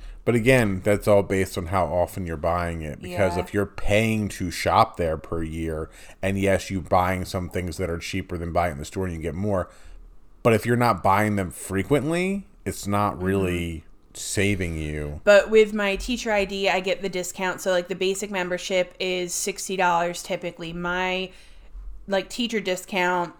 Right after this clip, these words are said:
Speaker 2: I would get the membership for forty dollars, and then I would get a twenty dollar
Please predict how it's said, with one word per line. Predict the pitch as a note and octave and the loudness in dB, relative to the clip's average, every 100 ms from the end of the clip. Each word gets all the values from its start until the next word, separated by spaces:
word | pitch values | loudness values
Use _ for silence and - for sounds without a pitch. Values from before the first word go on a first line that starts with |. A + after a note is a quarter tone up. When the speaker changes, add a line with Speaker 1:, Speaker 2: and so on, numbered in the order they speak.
| - | -4
Speaker 2:
I | F#3+ | 0
would | F#3 F3+ | 0 0
get | F3+ F#3 | -2 -2
the | |
membership | F3+ F3+ F#3 F3+ G3 - | 0 0 -2 -2 -2 -2
for | - F3 | -2 -8
forty | - B3+ B3+ G#3 | -2 0 0 2
dollars, | D#3+ D#3+ E3 E3 E3+ F3+ - | 4 4 2 -2 -4 -6 -8
and | F#3 F#3 | -6 -4
then | F3+ | -2
I | F3 | -2
would | F3 | -2
get | F3+ E3+ | -2 -2
a | F3+ | -4
twenty | - F#3 F3+ | -6 -4 0
dollar | F3 E3 E3 E3 E3+ - | 2 2 0 -4 -6 -10